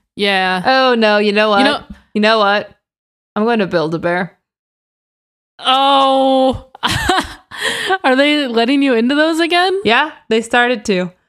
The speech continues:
Speaker 2: Or at least, like, I
Speaker 1: That's
Speaker 2: think there
Speaker 1: so
Speaker 2: was a
Speaker 1: awesome.
Speaker 2: change of, like, management or something. Like, they don't know
Speaker 1: Oh, yeah.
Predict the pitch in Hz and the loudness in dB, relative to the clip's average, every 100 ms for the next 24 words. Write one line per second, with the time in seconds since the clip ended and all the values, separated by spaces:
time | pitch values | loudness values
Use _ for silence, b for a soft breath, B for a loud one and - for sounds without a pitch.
0 | _ - - 226 220 247 240 233 220 214 | _ -4 0 2 2 -2 0 -2 0 -2
1 | 233 226 208 196 185 190 202 196 196 190 | -2 0 0 2 0 0 0 0 -2 -4
2 | 180 170 175 165 - - - _ _ _ | -4 -8 -6 -6 -6 -12 -20 _ _ _
3 | _ _ _ _ - 185 185 208 233 240 | _ _ _ _ -2 0 0 -2 -4 -4
4 | 247 247 254 254 190 175 165 165 175 175 | -8 -6 -6 -4 -4 -2 -2 -2 -2 -2
5 | 214 - _ _ - 233 214 208 196 185 | -4 -8 _ _ -6 -2 -2 -2 -2 -4